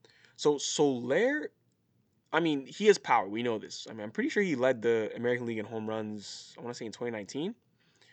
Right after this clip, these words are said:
Um, yeah, he played a hundred sixty-two games that year, and he hit forty-eight home runs. But since then, he's fallen on hard times. I don't know what happened. He, he is just a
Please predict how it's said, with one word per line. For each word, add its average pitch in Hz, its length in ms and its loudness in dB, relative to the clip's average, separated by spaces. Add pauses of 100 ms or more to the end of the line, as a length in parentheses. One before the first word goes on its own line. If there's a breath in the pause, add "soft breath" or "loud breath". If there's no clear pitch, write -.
(360 soft breath)
Um, 117 380 2 (920)
yeah, 151 160 4 (260)
he - 120 -8
played 139 160 4
a 131 40 4
hundred 131 180 2
sixty-two 123 600 -6 (640 soft breath)
games 127 280 4
that 107 180 2
year, 98 280 -2
and 107 140 -6
he 120 80 -4
hit 117 100 -4
forty-eight 123 500 0
home 110 260 -6
runs. 107 380 -6 (520 soft breath)
But 117 320 2
since 190 340 4
then, 165 500 4 (500)
he's 139 240 -4
fallen 147 240 6
on 131 80 6
hard 127 200 4
times. 117 240 0
I 104 40 -4
don't 110 60 -4
know 131 80 2
what 120 120 2
happened. 120 360 0
He, 98 480 -12 (260)
he - 220 -6
is 110 180 -6
just - 280 -6
a 101 280 -4